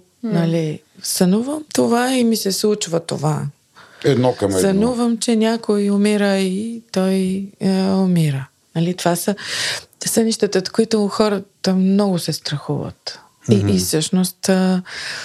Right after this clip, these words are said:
Speaker 2: м, някой път трябва да помислят, че не е задължително всичко да се случва едно към едно,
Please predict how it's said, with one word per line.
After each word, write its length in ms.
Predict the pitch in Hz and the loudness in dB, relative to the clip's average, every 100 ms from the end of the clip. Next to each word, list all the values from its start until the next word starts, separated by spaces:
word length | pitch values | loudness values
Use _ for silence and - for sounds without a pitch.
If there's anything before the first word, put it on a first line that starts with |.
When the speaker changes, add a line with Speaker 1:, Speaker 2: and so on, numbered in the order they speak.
| - - - _ 170 | -14 -18 -20 _ -2
Speaker 2:
м, 280 | 170 180 180 165 165 - _ _ _ _ _ _ _ - _ - _ - - 190 | 0 -2 -4 -8 -12 -16 _ _ _ _ _ _ _ -20 _ -20 _ -8 -8 -2
някой 340 | 214 208 196 202 | 2 2 0 0
път 140 | 202 | 0
трябва 400 | 202 196 202 208 - _ - 185 190 - _ _ _ _ 190 | 2 2 2 -2 -4 _ -8 -8 -8 -14 _ _ _ _ -2
да 240 | 190 190 | 0 0
помислят, 760 | 208 196 214 220 220 214 - - | 2 2 2 0 -2 -2 -6 -10
че 360 | - 208 202 - | -2 0 0 0
не 320 | 208 208 214 | 2 2 2
е 40 | 254 | 0
задължително 680 | 254 226 202 196 180 170 165 | -2 -2 -2 0 0 0 -2
всичко 360 | - 165 - | -6 -6 -6
да 160 | 170 165 | -2 -2
се 140 | - | -4
случва 420 | - 170 170 165 165 | -4 -4 -2 -2 0
едно 220 | 160 156 | 0 -4
към 280 | - 165 156 | -4 -2 -2
едно, 480 | 147 156 196 302 | -2 -2 -2 -2